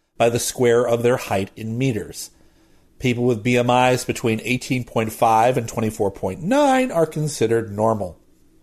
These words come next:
A B M I between twenty-five and twenty-nine point nine is overweight. B M I of thirty and above is obese.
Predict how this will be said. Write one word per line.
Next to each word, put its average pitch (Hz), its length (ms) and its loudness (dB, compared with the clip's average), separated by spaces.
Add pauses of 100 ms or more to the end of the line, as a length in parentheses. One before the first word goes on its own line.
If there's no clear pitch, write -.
(220)
A 123 80 0
B 143 160 4
M 139 100 4
I 135 140 6
between 127 420 0 (300)
twenty-five 135 720 4
and 131 140 -2
twenty-nine 131 480 2
point 156 280 0
nine 285 460 2
is 202 260 -2
overweight. 151 760 2 (1080)
B 117 180 0
M 120 120 2
I 120 140 4
of 117 120 0
thirty 123 320 2
and 120 80 0
above 143 400 6
is 123 280 0
obese. 120 840 0